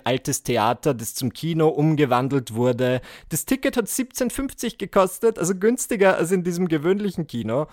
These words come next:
und, ähm, du kannst halt liegen, es gibt bequeme Sessel, es gibt normales Essen, also du kannst dir während der Vorstellung einen Cheeseburger bestellen, du kannst Martinis trinken und ich war im absolut, ich war im siebten Himmel, ich fand das so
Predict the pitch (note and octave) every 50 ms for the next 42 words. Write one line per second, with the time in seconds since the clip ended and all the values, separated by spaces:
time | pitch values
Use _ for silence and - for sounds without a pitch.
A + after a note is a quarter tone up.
0 | - - - - - - - - E3 E3 E3+ E3+ F3+ F#3 F3 - - - D#3 D3+
1 | D3+ D3+ D#3 D#3+ D#3+ D#3+ D#3 - B2+ - D#3+ - F3 D#3+ D3 - - - C#3 A2
2 | - C3 C3+ D3 F3 F3+ F#3 F#3+ F#3+ D#3 D3 F3 E3+ F3 F3+ - C#3 C3+ - -
3 | E3 C3 _ - - C#3 - - D3 C3+ C3 C#3 C3+ - - - D3+ D3+ D3+ -
4 | - - D#3+ D#3+ - C#3+ - - - D3+ _ - D3+ D3+ D3 B2+ G#2 A2+ C3 C#3
5 | D3 C#3+ - - - - A2+ D3 - - - F3 F3+ E3 D3+ B2+ C3+ D3 - -
6 | C#3 C3 - - - D3 B2 A2 A#2 A#2 B2 C3+ C#3 - - C3+ - - A#2+ A#2
7 | A#2+ - - - B2+ B2+ C3 C#3+ - A#2+ B2 A2+ - - - C#3+ E3 F#3 - -
8 | - - E2+ E2+ F#2+ F#2+ G2+ F#2 G#2+ - - - - F#2 F2+ G#2 A2+ B2+ C3+ C#3+
9 | C#3+ - - - - - _ - - - - C#3+ C#3+ - - - - C3+ B2+ -
10 | - - C#3 C#3+ E3+ F#3+ F3+ F#3+ F3+ - - - - B2+ A#2 C3+ D3+ E3+ - -
11 | - F3 F3 - C3+ C3+ C#3+ C3+ - - A#2+ C3 C3 C#3 - - C3 C3 - _
12 | _ - D#3 E3 - - - G3+ G3+ - - - D#3+ - - C#3+ B2+ - - -
13 | - A3 A#3 A#3+ - - B3 G#3+ C#3 B2+ B2 B2 B2+ - - - - F#3 E3+ D#3+
14 | - F3 - - - - A#3 A#3+ -